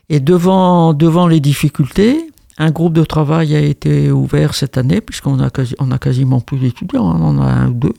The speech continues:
c'est tout, hein. Le, donc le, le cemu a ouvert un groupe de travail pour, euh, dans l'année deux mille vingt-quatre,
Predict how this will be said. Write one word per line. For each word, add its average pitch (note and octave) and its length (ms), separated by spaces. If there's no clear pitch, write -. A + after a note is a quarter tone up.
c'est D3 100
tout, B3+ 200
hein. F#3+ 80
Le, C#3+ 1080
donc D#3+ 240
le, E3+ 200
le D#3+ 220
cemu F#3 340
a F#3 60
ouvert D#3+ 340
un D#3+ 100
groupe D#3 180
de D3+ 120
travail F3+ 580
pour, G3 580
euh, D3 880
dans D3 240
l'année E3+ 320
deux E3+ 140
mille E3 160
vingt-quatre, E3 680